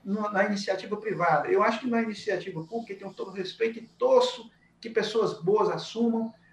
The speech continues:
ah, mas, assim, eu, eu acho que eu sofreria mais do que entregaria, porque é outro ritmo, outra velocidade, outra cultura.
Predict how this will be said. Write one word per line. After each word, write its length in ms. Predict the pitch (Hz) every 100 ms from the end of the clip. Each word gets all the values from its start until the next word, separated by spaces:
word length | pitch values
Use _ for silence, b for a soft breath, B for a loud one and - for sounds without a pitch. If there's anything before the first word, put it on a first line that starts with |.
| b -
ah, 760 | 190 196 190 185 170 165 156 - - _ _ _ _
mas, 200 | 208 208
assim, 220 | 202 233
eu, 200 | 208 208 226
eu 80 | 214
acho 140 | 214
que 60 | 226
eu 40 |
sofreria 440 | 240 226 220 208 196
mais 240 | 202 220
do 80 | 226
que 100 | 208
entregaria, 840 | 208 202 202 196 175 160 - B B B
porque 160 | - 370
é 100 | 277
outro 240 | 285 240
ritmo, 420 | 175 254 226 214
outra 160 | 220 214
velocidade, 520 | 190 170 - 214 196
outra 280 | 214 247 208
cultura. 760 | 190 165 - 185 220 214 208